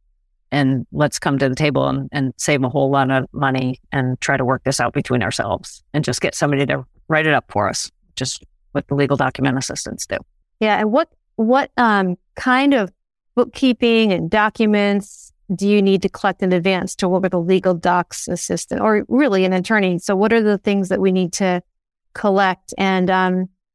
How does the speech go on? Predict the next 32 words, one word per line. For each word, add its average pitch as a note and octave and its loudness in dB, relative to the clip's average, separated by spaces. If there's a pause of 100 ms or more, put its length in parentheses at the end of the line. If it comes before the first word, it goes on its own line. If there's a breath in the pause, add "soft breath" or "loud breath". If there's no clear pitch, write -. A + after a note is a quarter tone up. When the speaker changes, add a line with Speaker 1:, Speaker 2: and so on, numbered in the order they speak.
(520)
Speaker 2:
what A#3+ 0
could A3+ 0
be G#3+ 2
some G3 0
obstacles F#3 -2
to F3+ -2
getting F3 0
them D#3+ -2
that - -4
you've E3 -4
seen? F3+ -6 (600)
Speaker 1:
Okay. D#3+ -4
Yeah. G#3 2
So A3+ 0
in A3 0
California, B3+ 2 (460)
they A#3+ 4
want, A3 0 (200)
they G#3 2
want C4 2
full G#3+ 2
disclosure F3 -2
of E3 0
all F3+ 4
assets F#3 0
and D#3 -6
debts, G#3+ 0
all F#3 2
income F#3 -2
and F3 0
expenses. E3+ -2
So F3 0